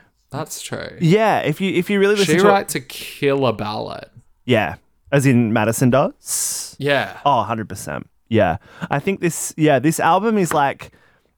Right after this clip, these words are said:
Speaker 2: it's like the tick, it, it, it's the Lana Del Rey that, like, TikTok girls love. It's that sort of, like, Lana Del Rey core that's through
Speaker 1: It's
Speaker 2: this
Speaker 1: definitely
Speaker 2: album.
Speaker 1: Lana Del Rey core.
Speaker 2: Yeah.
Speaker 1: It's like Lana Del Rey Gen Z,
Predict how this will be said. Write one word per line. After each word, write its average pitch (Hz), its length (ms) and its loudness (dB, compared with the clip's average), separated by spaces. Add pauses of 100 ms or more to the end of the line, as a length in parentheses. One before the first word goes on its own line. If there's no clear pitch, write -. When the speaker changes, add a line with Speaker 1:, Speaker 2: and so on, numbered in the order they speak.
Speaker 2:
it's 135 220 -6
like 170 220 0
the 175 100 0
tick, - 260 -4 (100)
it, - 260 -12 (120)
it, 165 240 -2
it's 160 220 -6
the 160 160 4
Lana 165 400 2
Del 165 260 2
Rey 139 480 0 (200)
that, 123 280 -4
like, 127 160 -2 (500)
TikTok 127 480 -2
girls 98 380 0
love. - 480 -4 (180)
It's - 180 -10
that 123 180 0
sort 123 240 0
of, 123 140 0
like, 127 180 0
Lana 127 260 2
Del 127 200 2
Rey 113 160 2
core 98 760 -2 (580)
that's 113 340 -2
through 117 200 0
Speaker 1:
It's 151 120 4
Speaker 2:
this 101 120 0
Speaker 1:
definitely 127 400 2
Speaker 2:
album. 117 100 -2
Speaker 1:
Lana 107 240 -4
Del 110 200 -2
Rey 104 220 -10
core. 117 320 -4
Speaker 2:
Yeah. 143 220 4
Speaker 1:
It's 135 80 4
like 139 240 2
Lana 139 340 2
Del 131 240 2
Rey 113 300 0
Gen 110 360 -2
Z, 107 560 -8